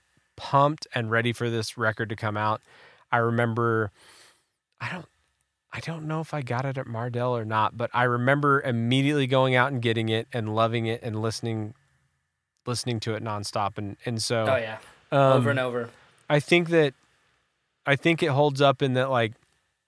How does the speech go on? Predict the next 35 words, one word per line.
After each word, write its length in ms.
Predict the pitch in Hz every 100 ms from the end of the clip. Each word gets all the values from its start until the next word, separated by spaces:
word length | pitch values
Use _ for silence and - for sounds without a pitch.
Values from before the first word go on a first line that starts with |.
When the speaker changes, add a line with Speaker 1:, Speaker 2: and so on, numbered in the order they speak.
| _ _ _ _ _ _ _ -
Speaker 1:
everything 420 | 156 175 160 156
I 100 | 143
love 220 | 131 123
about 280 | 117 117 113
it, 120 | 113 _ _
loved 240 | 131 135
about 200 | 131 123
it 100 | 117 113
then, 200 | 110 104
I 160 | 113
still 300 | 107 - 127
love 180 | 120 120
about 200 | 117 117 113
it 100 | 113
now. 340 | 113 110 107 _
It 160 | 135 127 _ _
captures 600 | - - 139 - 147 127
this 240 | - 120 -
moment 300 | 123 113 113
in 80 | 110
time 300 | 110 113 110
that 100 | 113
was 100 | 113
just 240 | 104 113 -
great 260 | 110 117
for 140 | - 107
me. 300 | 107 107 98 _ - - _
Um, 440 | 135 127 123 110 104 _ _ _ _ _ _ _ _ _
and, 540 | - 127 123 117 113 131 -
and 360 | 143 131 117 123
in 140 | 139 120
my 160 | 117
opinion, 360 | 113 117 107 110
there's 140 | 104
just 180 | 104 98